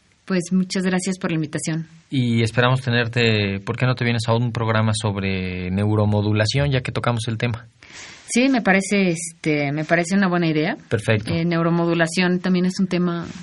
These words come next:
Speaker 1: de innovación y podríamos platicarlo.
Speaker 2: Perfecto. Pues entonces ahí está el compromiso. Eh, hoy en los controles técnicos estuvieron Ángel López, Ricardo Senior y Francisco Mejía.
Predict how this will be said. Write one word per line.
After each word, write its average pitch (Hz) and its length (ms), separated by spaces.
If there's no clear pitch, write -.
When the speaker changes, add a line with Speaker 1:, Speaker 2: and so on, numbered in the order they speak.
Speaker 1:
de 156 160
innovación 170 720
y 160 180
podríamos 156 560
platicarlo. - 540
Speaker 2:
Perfecto. 117 460
Pues 117 160
entonces 131 380
ahí 127 120
está 127 180
el 127 60
compromiso. 139 640
Eh, 120 320
hoy 151 200
en 151 40
los 139 120
controles 143 360
técnicos 147 380
estuvieron 139 420
Ángel 135 280
López, 151 280
Ricardo 120 420
Senior 127 560
y 120 240
Francisco 113 480
Mejía. 143 460